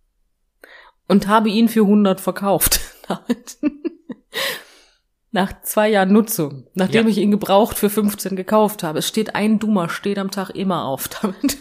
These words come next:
Speaker 1: Das ist einfach so.
Speaker 2: Ja, okay.
Speaker 1: Du musst nur wissen, wie. Und schon geht's.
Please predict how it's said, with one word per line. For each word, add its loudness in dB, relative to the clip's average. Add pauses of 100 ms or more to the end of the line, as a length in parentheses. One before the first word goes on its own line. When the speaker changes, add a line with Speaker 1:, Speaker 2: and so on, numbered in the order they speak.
(200)
Speaker 1:
Das -8
ist -6
einfach -4
so. -16 (3000)
Speaker 2:
Ja, -4
okay. 0
Speaker 1:
Du -2
musst 0
nur 2
wissen, 0
wie. -2 (1700)
Und -8
schon 0
geht's. -6